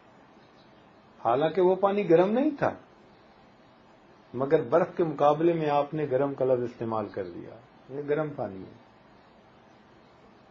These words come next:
थोड़ी देर के बाद आपको नहाने के लिए पानी की जरूरत थी,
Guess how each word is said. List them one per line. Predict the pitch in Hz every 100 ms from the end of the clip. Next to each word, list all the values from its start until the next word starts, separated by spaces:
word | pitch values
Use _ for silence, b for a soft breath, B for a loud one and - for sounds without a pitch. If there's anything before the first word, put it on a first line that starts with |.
| - - - - - - - - - - - - _ - - - - - -
थोड़ी | 180
देर | 196 190
के | 185 180
बाद | 165 165 165 - - - - _ - _ - _ - - - - -
आपको | - 131
नहाने | 131 127 139 143
के | 151
लिए | 147 143
पानी | 135 139 139
की | 127
जरूरत | 123 127 -
थी, | 120